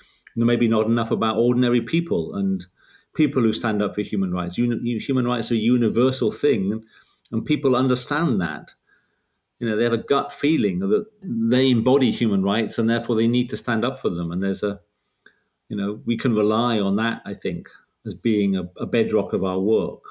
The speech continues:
You know, we're less of a sort of mobilizing organization than, say, "Amnesty are," but we, nevertheless, we sort of also rely on public support generated through publishing our information,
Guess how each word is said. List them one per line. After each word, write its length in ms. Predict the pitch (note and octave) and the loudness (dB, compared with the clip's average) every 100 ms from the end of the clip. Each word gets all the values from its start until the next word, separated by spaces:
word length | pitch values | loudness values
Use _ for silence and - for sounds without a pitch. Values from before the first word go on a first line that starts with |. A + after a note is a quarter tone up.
| - - | -20 -12
You 140 | A2 | -8
know, 160 | G2 G#2 | -6 0
we're 160 | A#2 | 2
less 240 | B2 D3 D3+ | 2 2 0
of 120 | B2 | 0
a 60 | |
sort 220 | A#2 B2 A2+ | 2 0 2
of 60 | |
mobilizing 840 | A2+ A#2 C3 A#2 A2 G#2+ G#2 G#2 G#2 | 4 4 4 2 2 2 0 0 0
organization 680 | G2 G2+ G2 G#2 G#2 G#2 | 0 0 2 4 2 2
than, 80 | G2+ | -2
say, 180 | F#2+ G#2 | 0 0
"Amnesty 500 | B2+ E3+ B2+ - G2 | 2 2 2 0 0
are," 320 | F2+ F2+ F2+ F#2 | 0 -2 -4 -4
but 160 | F#2 | -4
we, 320 | G#2 G#2+ G2+ _ _ _ - _ _ _ _ A#2 | -2 -2 -4 _ _ _ -20 _ _ _ _ 0
nevertheless, 800 | B2 A2+ G#2+ A#2 A2 - - | 2 2 2 2 0 -4 -4
we 100 | G#2 | -4
sort 220 | G2+ G#2+ F#2+ | -2 0 -2
of 160 | F#2 - - F2+ | -4 -8 -10 -2
also 360 | A#2+ A#2 A2+ | 0 2 2
rely 440 | G2 G2+ G2+ G2 F#2+ | 4 4 2 2 0
on 180 | F#2 | -2
public 420 | F#2 C3 A2+ A2 - | -2 -2 0 0 -2
support 760 | G2+ - - D3+ E2 - - - _ _ _ _ _ _ _ _ _ - | -8 -6 0 2 2 -4 -12 -20 _ _ _ _ _ _ _ _ _ -8
generated 640 | - C3+ B2+ A2+ G#2+ G#2+ G2 | 0 2 4 4 4 0 -6
through 560 | - G#2 G2+ F#2+ F#2+ F#2 _ _ _ _ | -4 0 2 2 0 -6 _ _ _ _
publishing 420 | B2 G#2+ G2+ G#2 | -2 0 0 0
our 120 | G2 | 0
information, 880 | F#2+ F2+ A2+ C#3 C3+ C#3+ C3 C3 C3 | 0 0 0 0 0 0 2 2 -2